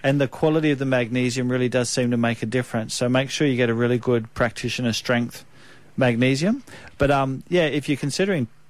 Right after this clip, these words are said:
trying it as well, I'd definitely give it a go because, honestly, like, that, that many symptoms, like, it's important for our energy levels, our sleep quality, um,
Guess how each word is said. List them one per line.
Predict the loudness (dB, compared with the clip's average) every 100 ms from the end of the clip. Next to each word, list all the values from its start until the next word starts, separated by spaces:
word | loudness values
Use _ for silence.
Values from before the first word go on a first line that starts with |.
| -10
trying | 0 2 2 0
it | -2
as | -4 -2
well, | 0 2
I'd | 0 -2
definitely | -6 -4 -6
give | -4 -6
it | -6
a |
go | -2 0 0
because, | -4 -4 -4 -4 -14 -20 -20 -20 -2
honestly, | 0 0 0 0
like, | 0 0
that, | 0 0 -4
that | -2 -2
many | 0 -4
symptoms, | -2 -6 -6 -6 -2
like, | -2 -2
it's | -2
important | -2 0 -2 -4
for | -4
our | -2 0
energy | 0 0 0 2
levels, | 2 2 0 0
our | -2 -4
sleep | -4 0 0 0
quality, | 0 0 2 0 0 -2 -4 -12 -20 -20 -20 -8
um, | -2 0 0 -2 -2 -4